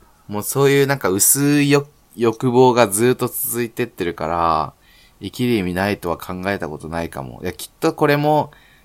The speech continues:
苦しいことが多分ないから、そういう浅い欲望でずっと続いてるんだと思うんだけど、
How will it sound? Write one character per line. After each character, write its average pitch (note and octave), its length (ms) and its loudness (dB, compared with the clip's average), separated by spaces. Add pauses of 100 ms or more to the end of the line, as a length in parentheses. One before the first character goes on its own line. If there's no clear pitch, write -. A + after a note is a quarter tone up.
(220)
苦 C3+ 220 0
し G3 200 -2
い - 40 -4
こ G2+ 140 -10
と F2+ 120 -6
が E2 480 -4
多 G2+ 120 -6
分 F2+ 160 -4
な G#2 160 4
い C3+ 80 4
か E2+ 160 -2
ら、 D#2 340 0
そ F2+ 160 -6
う F2+ 40 -2
い F2+ 80 0
う F#2+ 80 -2
浅 G#2+ 280 0
い G#2+ 100 0
欲 G#2+ 280 0
望 G2+ 180 2
で G2 120 0
ず F#2 100 -4
っ F2+ 40 -4
と - 140 -12
続 F#2+ 320 -2
い F2 60 -4
て G2 100 -4
る G2 120 -2
ん F2+ 40 -8
だ D#2+ 100 -8
と D#2 120 -10
思 F2 180 -8
う - 20 -6
ん E2+ 40 -10
だ D#2 100 -10
け D2 140 -14
ど、 D#2 340 -10